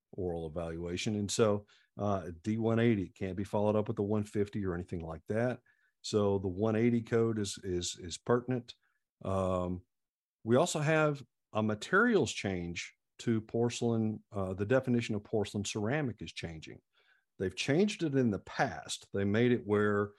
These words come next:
um, resin restorations that were highly filled, anything over fifty percent of an inorganic filler can be considered a cos-, a, uh, porcelain ceramic restoration now. But they still had these qualifiers on there that they had to be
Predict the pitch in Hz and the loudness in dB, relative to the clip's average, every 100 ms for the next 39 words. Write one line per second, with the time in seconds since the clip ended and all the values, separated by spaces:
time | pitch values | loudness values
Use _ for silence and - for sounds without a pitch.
0 | _ _ _ - 101 92 90 80 - _ | _ _ _ -6 -2 -2 -4 -8 -18 _
1 | - 110 127 139 131 120 117 113 107 107 | -2 6 6 8 4 4 2 0 -2 -2
2 | 101 98 95 85 - 104 110 107 104 95 | -4 -2 -2 -4 -4 0 2 2 -2 -2
3 | 85 82 87 101 104 104 92 107 101 101 | -4 -4 -2 -2 0 -2 0 -2 0 -4
4 | - 110 - 107 101 - - 92 - 85 | -4 -6 -6 -8 -6 -6 -4 -6 -8 -10
5 | 90 95 95 95 92 95 92 - 107 95 | -6 -4 -2 -2 -2 -4 -6 -6 -4 -4
6 | 90 87 _ _ 104 98 95 92 - 101 | -4 -10 _ _ -4 -2 -2 -6 -2 0
7 | 95 92 - 87 85 - 95 92 - - | 0 -2 -4 -8 -10 -6 -6 -6 -10 -14
8 | 92 90 85 82 85 - _ _ _ _ | -8 -6 -6 -10 -14 -18 _ _ _ _
9 | - 131 120 - 104 98 101 92 90 87 | 0 6 6 4 0 0 0 0 -2 -6
10 | - _ _ _ _ _ - 98 90 98 | -10 _ _ _ _ _ -6 -4 -2 4
11 | 127 156 85 82 76 73 - _ _ _ | 4 4 -2 -6 -8 -12 -14 _ _ _
12 | _ _ _ _ - 131 156 151 - 202 | _ _ _ _ 2 4 4 0 0 0
13 | 185 185 165 156 - 151 147 - 98 85 | 2 0 0 -2 0 0 2 0 0 0
14 | 87 95 98 95 98 107 135 139 127 120 | -2 -2 0 0 -2 -2 -2 0 0 0
15 | 117 | 0